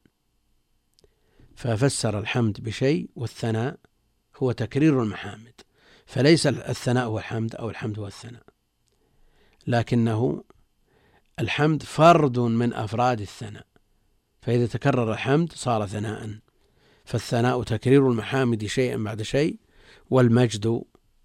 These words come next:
المدح بصفات الجلال والعظمة والكبرياء والملك.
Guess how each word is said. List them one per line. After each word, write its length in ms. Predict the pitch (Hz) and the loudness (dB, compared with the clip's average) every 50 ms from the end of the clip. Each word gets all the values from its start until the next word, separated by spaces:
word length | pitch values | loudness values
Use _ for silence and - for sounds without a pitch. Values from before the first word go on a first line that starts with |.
| _ _ _ _ _ _ _ _ _ _ _ _ _ _ _ _ _ _ _ _ _ _ _ _ - - _ _ _ - - - | _ _ _ _ _ _ _ _ _ _ _ _ _ _ _ _ _ _ _ _ _ _ _ _ -20 -20 _ _ _ -12 -4 0
المدح 440 | 131 120 120 135 139 123 - - | 2 4 6 6 4 4 2 0
بصفات 600 | 117 113 117 - - 117 101 113 123 127 117 - | 0 0 0 0 0 -2 0 0 0 0 0 -2
الجلال 560 | 110 101 98 107 107 104 117 123 123 117 110 107 | -4 -2 -2 -2 0 2 2 2 2 2 2 0
والعظمة 600 | 104 101 98 - - 113 120 120 117 110 104 98 - | 0 -2 -2 -2 -2 0 0 2 2 2 0 -2 -4
والكبرياء 720 | 104 101 98 98 - - 104 101 104 104 98 101 104 - _ _ _ _ _ _ _ _ _ _ _ _ _ _ _ _ _ _ _ _ _ _ _ - | -6 -6 -6 -6 -8 -8 -10 -8 -8 -8 -10 -10 -12 -14 _ _ _ _ _ _ _ _ _ _ _ _ _ _ _ _ _ _ _ _ _ _ _ -2
والملك. 560 | 131 123 117 110 110 107 - - - - - | 2 4 4 4 4 2 0 -4 -12 -20 -20